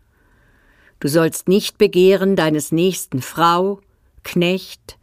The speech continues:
Magd, Rind, Esel,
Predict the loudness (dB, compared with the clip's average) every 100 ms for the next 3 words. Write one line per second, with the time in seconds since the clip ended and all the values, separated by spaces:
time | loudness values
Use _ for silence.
0 | _ _ -6 -2 0 -2 -6 -16 -20 -20
1 | _ -6 0 2 2 -2 -8 -20 _ _
2 | _ _ 0 0 0 -2 -2